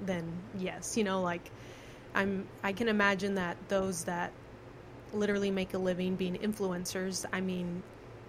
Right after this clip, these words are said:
their lives, in order to make an income, their lives have to be documented and shared publicly, right? So,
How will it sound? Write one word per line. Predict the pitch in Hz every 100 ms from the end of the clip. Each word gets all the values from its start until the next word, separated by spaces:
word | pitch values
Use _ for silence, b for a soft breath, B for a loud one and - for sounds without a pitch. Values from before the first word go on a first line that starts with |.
| - - 185
their | 202 196
lives, | 185 185 196 196 185 175 - - - - -
in | 214
order | 214 220
to | 233 226
make | 202 208 214
an |
income, | 190 190 196 185
their | 175
lives | 175 175 175 - - - -
have | 185
to | -
be | 180
documented | 170 160 160 226 220 220 208
and | 185 180 175 170
shared | - 175 165 -
publicly, | 175 185 - - 180 185
right? | 180 180 B B B
So, | - 226 196